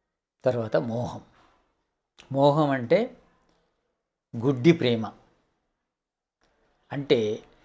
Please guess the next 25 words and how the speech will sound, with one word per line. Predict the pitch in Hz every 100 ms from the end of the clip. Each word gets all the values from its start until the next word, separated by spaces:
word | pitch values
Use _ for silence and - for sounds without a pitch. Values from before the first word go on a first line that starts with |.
| _ -
మనము | 123 131 147 160 156 220 240 - - - - -
ప్రేమించడం | 139 151 170 165 165 156 151
లోపల | 143 147 143
వివేకం | 123 139 156 156 123
ఉండదు. | 117 104 82 - - - - -
మనకి | 135 127
ఇష్టమైంది | 131 - 165 160 156
ప్రేమిస్తాం, | 156 131 117 113 120 117
దానిలో | 127 127
సత్యం | - 135 - 151
ఉందా, | 143 139 143 147 - - - - - - -
సత్యం | 143 139 156
లేదా | 143 143 135
అని | 135
గ్రహించం. | 127 123 120 113 101 - - - - - - - - - -
మనకు | 143 147 135 123
నచ్చితే | 131 - 170 190
చెడ్డవాళ్ళని | 180 147 147 156 160 160
కూడా | 147
ప్రేమిస్తాము, | 120 123 117 - 120 117 165 - - -
మనకు | 131 143 139
నచ్చితే | 127 127 - 127
చెడును | 156 147 147 156
కూడా | 156
ప్రేమిస్తాము. | 143 113 101 90 - 85